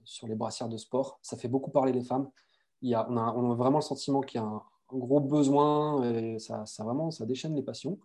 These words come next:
Et donc, on prépare cette brassière qu'on a conçue, développée en, en Bretagne. Et, euh, on va la sortir, euh, si tout se passe bien. <laughs> Dans le monde du textile, il y a toujours des, des, euh,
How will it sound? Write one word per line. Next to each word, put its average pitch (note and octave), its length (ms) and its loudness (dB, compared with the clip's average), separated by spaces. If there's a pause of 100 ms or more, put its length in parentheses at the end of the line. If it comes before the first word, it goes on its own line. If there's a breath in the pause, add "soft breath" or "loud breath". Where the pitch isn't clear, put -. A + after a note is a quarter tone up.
(760 loud breath)
Et B2 280 6
donc, C3+ 220 2
on C#3 80 2
prépare D3 320 4
cette B2+ 160 -4
brassière B2 400 2
qu'on A2+ 140 -2
a G#2+ 80 -2
conçue, D3+ 760 -4
développée C#3 600 4
en, A2+ 240 0
en B2+ 100 2
Bretagne. B2 480 0 (720 soft breath)
Et, A2+ 380 0
euh, A2 320 2
on A2+ 180 -2
va A#2 120 2
la A2+ 120 0
sortir, C#3 560 -4
euh, A2 480 0
si A#2 200 -12
tout F#3 120 -8
se - 80 -8
passe D3 180 2
bien. C3 300 2
<laughs> - 260 -14
Dans A#2+ 100 -6
le A2+ 60 -4
monde B2 140 -2
du B2 80 -4
textile, C3+ 340 -2
il B2 40 2
y A2+ 40 0
a A2 40 -6
toujours E3 340 4
des, A#2+ 340 2 (600 soft breath)
des, C#3 400 6
euh, A#2+ 360 6